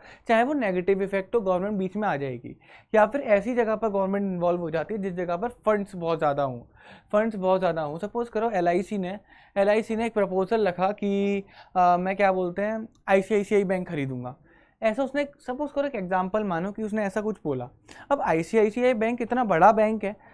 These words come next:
तो कोई छोटे मोटे अमाउंट में तो नहीं खरीदेगा ना, तो जब भी एलआईसी जाएगा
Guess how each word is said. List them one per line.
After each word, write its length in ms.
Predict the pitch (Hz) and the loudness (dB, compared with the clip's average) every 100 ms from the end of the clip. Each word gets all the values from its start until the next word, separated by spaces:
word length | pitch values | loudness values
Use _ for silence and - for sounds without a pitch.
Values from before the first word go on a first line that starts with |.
| - _ | -20 _
तो 60 | 240 | -2
कोई 120 | 277 | 0
छोटे 260 | - 190 233 | 0 2 2
मोटे 240 | 233 240 | 2 0
अमाउंट 320 | 214 214 220 | 0 0 -2
में 100 | 220 | -4
तो 100 | 226 | -4
नहीं 160 | 233 233 | -2 -4
खरीदेगा 460 | 226 190 175 165 208 | -2 -2 -2 -4 -4
ना, 100 | 277 | -6
तो 60 | |
जब 200 | 240 214 | -6 -6
भी 100 | 226 254 - | -6 -8 -2
एलआईसी 400 | 180 180 190 220 | 0 0 0 0
जाएगा 440 | 180 170 185 190 | 2 2 2 -2